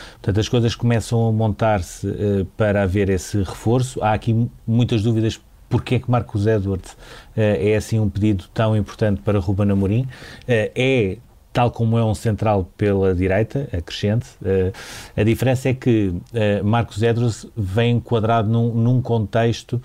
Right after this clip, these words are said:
que propicia a sua chegada já em janeiro. Primeiro, eh, o, o Paulinho é o exemplo paradigmático disso mesmo, ou seja, na, na última época,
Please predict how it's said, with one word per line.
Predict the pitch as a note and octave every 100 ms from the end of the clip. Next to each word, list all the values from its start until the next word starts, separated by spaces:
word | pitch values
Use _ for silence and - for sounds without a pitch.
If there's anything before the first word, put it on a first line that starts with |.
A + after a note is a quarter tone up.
| - -
que | - G2
propicia | C3 B2+ A#2+ G#2 - B2
a | A2+
sua | - A2+
chegada | - A2+ G#2
já | G2 A2
em |
janeiro. | G2 G2+ F2 E2 -
Primeiro, | A#2+ A#2 A#2 G2+ E2+ - - - - G#2
eh, | A2 G#2 G2+ G2 F#2+ F2+ - -
o, | A2 A2+ G#2+ F#2+ A2
o | F#2+
Paulinho | A2+ G#2+ A2+ A2
é |
o | G#2+
exemplo | G2 G#2+ G2 F#2
paradigmático | G#2 G2+ G2 G2+ F#2+ F#2+
disso | G2+ -
mesmo, | A2+ B2+
ou | A2
seja, | - G2+ F#2+
na, | G2 G2+
na | F2+ G2+ G#2
última | A2+ A2+ A2
época, | G#2+ G#2+ - -